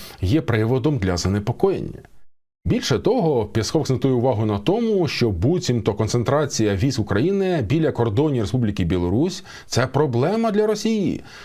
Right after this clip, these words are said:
адже Москва є союзником Мінська. Щодо цього і загалом напруженої ситуації є заява сьогоднішня від речника Державної прикордонної служби України,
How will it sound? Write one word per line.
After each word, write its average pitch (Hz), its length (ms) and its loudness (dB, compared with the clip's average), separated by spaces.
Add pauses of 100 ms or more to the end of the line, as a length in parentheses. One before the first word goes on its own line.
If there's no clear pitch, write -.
(180)
адже 117 260 2
Москва 113 520 0
є 175 160 0
союзником 85 560 0
Мінська. - 340 -4 (1000)
Щодо 190 260 0
цього 226 580 0
і 143 100 0
загалом 127 340 2
напруженої 123 360 2
ситуації 202 880 0 (100)
є 110 320 2
заява 110 580 2
сьогоднішня 98 840 0 (340)
від 113 200 2
речника 117 520 0
Державної 110 440 0
прикордонної 117 320 0
служби 98 340 0
України, 120 560 0